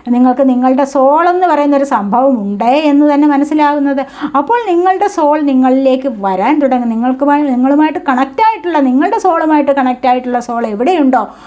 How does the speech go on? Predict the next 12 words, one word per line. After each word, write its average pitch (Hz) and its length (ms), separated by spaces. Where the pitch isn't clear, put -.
അത് 311 260
നിങ്ങളിലേക്ക് 254 560
വരാൻ 214 420
തുടങ്ങുന്നു, 202 340
നിങ്ങൾക്കൊരു 214 460
സഹായത്തിനായിട്ട്. 196 1400
നിങ്ങളുടെ 370 380
ദുഃഖങ്ങൾ 381 400
കേട്ട് 320 320
നിങ്ങളിൽ 294 360
അതിൽ 269 180
പങ്കാളിയാവാനായിട്ട് 233 1400